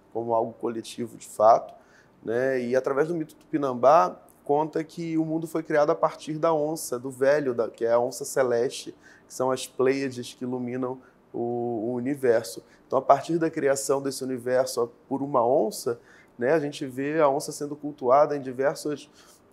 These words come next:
é, outras cosmogonias ameríndias que ligam a, a, a presença de uma força ancestral,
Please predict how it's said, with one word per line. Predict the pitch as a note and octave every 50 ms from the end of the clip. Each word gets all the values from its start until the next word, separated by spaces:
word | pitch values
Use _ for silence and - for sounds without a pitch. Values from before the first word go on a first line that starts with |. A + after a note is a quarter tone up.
| -
é, | - C3 C3+ C3 C3 C3 C3 B2+ B2
outras | A2+ A#2+ C#3+ C#3+ - B2+ C3+ C3
cosmogonias | - - C3+ C3 C3 C3+ C3+ B2+ C3+ C#3 C3 C3+ C3+ C3+ C3+ B2+ B2+ - - - _ _ _ _ _ _
ameríndias | - A#2 B2 B2+ B2+ B2+ B2 C#3 F3+ G#3+ G#3+ F#3 C#3 C3+ B2+ - - - _ _ _ _ _ _ _ _
que | - - F#3+
ligam | F#3+ F#3 E3+ F3+ G3 F#3 F3 G#3 G#3 G#3+ G#3+ G#3+ - - - _
a, | - - C#3+ D#3 D#3+ D#3+ D#3+ D#3+ D#3 D3 D3+ D3+ D3+ D3+ D3 D3 C#3+ C3 G2+ - D#2 G#2 A#2+ B2 B2+ B2 A#2+ A#2 A2+ A2 A2 - _ _ _ _ _ _ _ _ _ _ - _
a, | -
a | C3+
presença | - - D3+ D#3 D3+ B2+ A#2+ C#3 D3 D#3 D3 - F3+ E3
de | C#3+ C#3 D#3+
uma | D#3+ E3 E3 E3 E3 E3 E3 D#3+ D#3 D#3 D#3 D#3
força | - D3+ D#3+ D#3+ - F3
ancestral, | F3 - - F#3 F#3 - - - - D3+ C#3+ D3 D3 C#3 C#3+ -